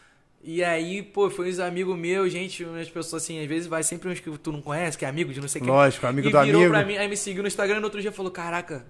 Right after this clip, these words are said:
Speaker 1: que família maravilhosa. Que não sei o quê, que família linda, amei sua família, que não sei o quê, me chama", que não sei o quê, entendeu?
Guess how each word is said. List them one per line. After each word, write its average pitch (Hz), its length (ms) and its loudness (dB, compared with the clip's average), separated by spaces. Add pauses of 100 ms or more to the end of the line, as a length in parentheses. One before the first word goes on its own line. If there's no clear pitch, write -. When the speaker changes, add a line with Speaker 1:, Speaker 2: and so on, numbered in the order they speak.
Speaker 1:
que 170 100 -12
família 165 360 -2
maravilhosa. 151 760 0 (640)
Que 156 100 -12
não 160 60 -10
sei 170 200 -6
o 160 40 -8
quê, 160 260 -4
que - 120 -16
família 160 340 -4
linda, 156 300 -2
amei 156 260 -2
sua 175 160 -6
família, 151 480 -8
que 156 80 -18
não 160 80 -10
sei - 80 -10
o - 40 -20
quê, 170 120 -4
me 170 100 -8
chama", 165 520 -4
que 147 80 -10
não 160 100 -6
sei 160 140 -10
o 156 40 -10
quê, 165 140 -6
entendeu? 156 480 -2